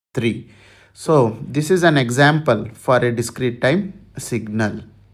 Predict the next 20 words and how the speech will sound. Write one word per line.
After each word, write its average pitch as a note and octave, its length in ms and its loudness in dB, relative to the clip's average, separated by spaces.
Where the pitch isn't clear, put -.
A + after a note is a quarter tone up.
Now, C#3 460 2
why F3 300 4
we G3 180 6
need F3 340 4
a D3 60 4
decomposition C#3 880 0
of B2 140 0
signal? A2 600 -4
We D#3+ 120 0
need G3 260 0
the G3+ 120 2
decomposition F3 840 4
of C#3 140 2
signal C3 680 0
because C3 640 2
it D#3 200 -4
simplifies F3 1000 2
analysis D#3+ 840 2
and C3+ 460 -2
processing. A2+ 840 -4